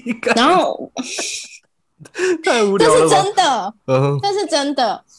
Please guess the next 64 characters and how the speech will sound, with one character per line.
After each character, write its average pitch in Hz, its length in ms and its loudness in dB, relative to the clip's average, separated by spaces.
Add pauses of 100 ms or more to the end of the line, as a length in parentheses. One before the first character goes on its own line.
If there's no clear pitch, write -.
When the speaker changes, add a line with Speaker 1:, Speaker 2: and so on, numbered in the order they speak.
(120)
Speaker 2:
然 277 140 0
后 370 60 0
还 415 180 0
有 277 120 0
另 339 160 -4
外 311 140 -4
一 - 20 -4
个 269 100 -6
朋 269 80 -8
友 233 140 -4
的 196 140 -4
例 233 180 -4
子 185 140 -4
是， 202 240 -2
Speaker 1:
嗯。 - 40 -10
Speaker 2:
他 262 140 0
就 339 140 2
是 320 160 2
趁 240 340 -2
男 185 240 -2
生， 220 400 -2 (260)
我， 226 240 0
我 214 160 0
的 214 100 -2
朋 240 140 -4
友 226 120 -2
是 214 100 -6
男 175 260 -6
生， 151 320 -6 (480)
然 233 120 0
后 339 200 4
呢， 269 200 2
他 294 140 0
的 254 220 0
前 202 280 -2
女 220 140 -2
友 202 180 -2
就 202 140 -4
是 214 100 -4
趁 262 220 -4
我 175 140 -2
朋 202 140 -4
友 185 120 -4
睡 226 300 0
着 175 180 -4
的 185 140 -4
时 180 140 -6
候， 202 300 0 (260)
用 320 160 4
他 269 180 2
的 254 120 0
手 202 300 -2
指 185 220 -4
去 214 160 -2
解 175 280 -4
纹， 147 240 -6 (120)
解， 190 480 0
解 220 260 2
指 208 220 -2
纹 170 180 -4
他 208 120 -2
的 196 100 -4
手 156 240 -8
机， 151 340 -6